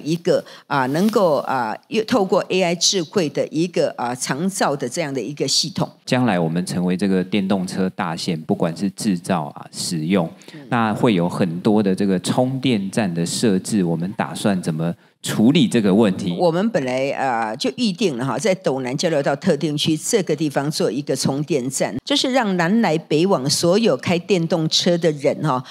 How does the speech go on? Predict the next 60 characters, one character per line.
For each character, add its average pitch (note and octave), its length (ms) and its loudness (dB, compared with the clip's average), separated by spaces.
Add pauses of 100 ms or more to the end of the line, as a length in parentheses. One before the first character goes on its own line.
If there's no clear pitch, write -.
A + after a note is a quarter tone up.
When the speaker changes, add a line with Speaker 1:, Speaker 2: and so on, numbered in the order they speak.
(160)
Speaker 1:
他 B3 160 2
都 A3 220 2
能 E3+ 240 0
够 E3 140 4
充 F3+ 260 0
分 E3 160 0
的 C#3 120 2
运 D#3+ 320 0
用 E3 200 0
来 C#3 160 0
使 - 280 0
用 D3+ 220 2
这 D#3 140 -2
个 D3 60 -2
基 E3 260 -2
地 D#3+ 240 -4
的 - 120 -4
哈。 E3+ 220 0 (220)
我 G#3+ 60 2
想 G#3 240 2
未 D4 100 4
来 F3+ 160 4
如 F3+ 140 0
果 F#3 100 4
是 D#3 160 0
一 E3 60 0
个 D#3+ 120 0
电 F3 200 -2
动 E3+ 120 -2
车 E3+ 180 -2
产 C#3 340 -4
业 F3+ 120 0
的 C#3+ 160 -2
一 C#3+ 160 -2
个 D3 300 2 (100)
时 D3+ 160 -2
代 E3+ 180 0
来 C#3 200 0
临 D3 180 0
的 B2+ 120 0
时 - 180 2
候， D#3 140 2
我 B2 100 0
想 B2+ 200 0
这 - 120 -2
个 A#3+ 80 2
部 F#3 140 0
分 E3 160 0
也 B2 100 0
是 - 120 -2
非 D#3+ 140 -2
常 C#3 180 -2 (100)
必 F#3 180 -2
备 C#3 220 0
的 B2+ 100 -2
一 B2+ 40 -2
个 C3+ 80 -2
条 A#2+ 280 -2
件。 D3 260 -4 (180)
嗯。 A2+ 140 -8